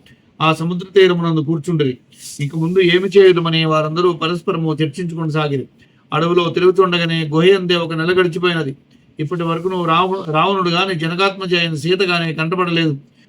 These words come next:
సుగ్రీవుడు చంటసాహనుడు కావున మనల్ని అతను చ-, దండించే తీరును. సుగ్రీవుని చేత అట్లు చచ్చుట కంటే ప్రాయోపవేశమే మిన్న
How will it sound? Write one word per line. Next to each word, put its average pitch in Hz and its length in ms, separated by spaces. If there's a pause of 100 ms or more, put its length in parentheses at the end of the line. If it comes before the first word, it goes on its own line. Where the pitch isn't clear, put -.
(140)
సుగ్రీవుడు 175 460
చంటసాహనుడు 170 720 (400)
కావున 165 440 (400)
మనల్ని 190 360
అతను 170 280 (100)
చ-, 143 120
దండించే 180 580
తీరును. 156 380 (460)
సుగ్రీవుని 190 540
చేత 180 120
అట్లు 175 300
చచ్చుట 170 400
కంటే 175 320
ప్రాయోపవేశమే 175 800
మిన్న 160 400